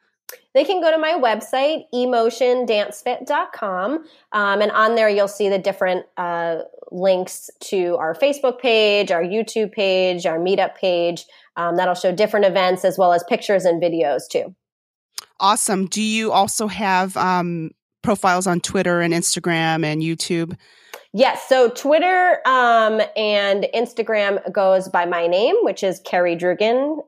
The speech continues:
Speaker 1: um, and everything else goes by the studio, which is Emotion.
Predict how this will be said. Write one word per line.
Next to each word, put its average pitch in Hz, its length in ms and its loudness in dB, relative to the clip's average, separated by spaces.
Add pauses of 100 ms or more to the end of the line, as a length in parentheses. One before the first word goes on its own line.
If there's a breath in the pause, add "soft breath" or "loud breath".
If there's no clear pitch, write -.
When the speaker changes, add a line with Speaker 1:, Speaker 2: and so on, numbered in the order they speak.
(100)
Speaker 1:
um, 170 440 0
and 180 140 -2
everything 185 400 0
else 165 220 -2
goes 165 240 2
by 165 120 2
the 151 120 -2
studio, 165 340 0
which 151 160 -2
is 160 220 -4
Emotion. 160 640 -4